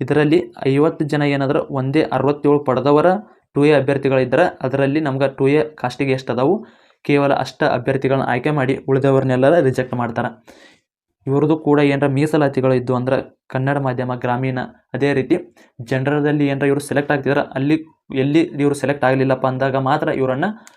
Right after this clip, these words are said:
ಹೊರಬೀಳೋ ಚಾನ್ಸ್ ಇರುತ್ತೆ. ಇದಕ್ಕೆ ಹೇಳ್ತಾ ಇರೋದು ಒಂದರಷ್ಟು ಒನ್ಗೆ. ಒಂದರಷ್ಟು ಪಾಯಿಗೆ ಎಲ್ಲರೂ ಆಯ್ಕೆ ಆಗಿರ್ತೀರಿ. ಈಗ ಏನಿದು ಟು ಎ ವರ್ಗದವರು ಅರವತ್ತೇಳು ಜನ, ಅರವತ್ತೇಳು ಪಡೆದವರು ಐವತ್ತು ಮಂದಿ ಇದ್ರು, ಐವತ್ತು ಮಂದಿನ ಆಯ್ಕೆ ಮಾಡ್ತಾರೆ. ಅದರಲ್ಲಿ ಫಿಸಿಕಲಲ್ಲಿ ಇಪ್ಪತ್ತು ಜನ ಆಯ್ಕೆ ಆದ್ರಂದ್ರೆ ಅಲ್ಲಿ ನಮ್ಮ ಟು ಎ ಅಭ್ಯರ್ಥಿಗಳಿಗೆ ಕೇವಲ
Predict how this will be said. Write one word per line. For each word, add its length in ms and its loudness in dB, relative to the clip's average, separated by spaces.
ಹೊರಬೀಳೋ 340 0
ಚಾನ್ಸ್ 320 -4
ಇರುತ್ತೆ. 240 0
ಇದಕ್ಕೆ 280 -4
ಹೇಳ್ತಾ 220 -2
ಇರೋದು 160 2
ಒಂದರಷ್ಟು 480 0
ಒನ್ಗೆ. 300 -2
ಒಂದರಷ್ಟು 400 -2
ಪಾಯಿಗೆ 240 2
ಎಲ್ಲರೂ 200 2
ಆಯ್ಕೆ 220 2
ಆಗಿರ್ತೀರಿ. 580 0
ಈಗ 220 -6
ಏನಿದು 340 -2
ಟು 200 -2
ಎ 180 2
ವರ್ಗದವರು 500 0
ಅರವತ್ತೇಳು 340 0
ಜನ, 160 -4
ಅರವತ್ತೇಳು 560 -2
ಪಡೆದವರು 380 0
ಐವತ್ತು 280 0
ಮಂದಿ 140 -2
ಇದ್ರು, 220 4
ಐವತ್ತು 260 2
ಮಂದಿನ 220 2
ಆಯ್ಕೆ 220 2
ಮಾಡ್ತಾರೆ. 720 -2
ಅದರಲ್ಲಿ 300 0
ಫಿಸಿಕಲಲ್ಲಿ 560 2
ಇಪ್ಪತ್ತು 420 -2
ಜನ 120 0
ಆಯ್ಕೆ 240 0
ಆದ್ರಂದ್ರೆ 360 2
ಅಲ್ಲಿ 160 2
ನಮ್ಮ 140 0
ಟು 140 -2
ಎ 180 2
ಅಭ್ಯರ್ಥಿಗಳಿಗೆ 580 0
ಕೇವಲ 340 2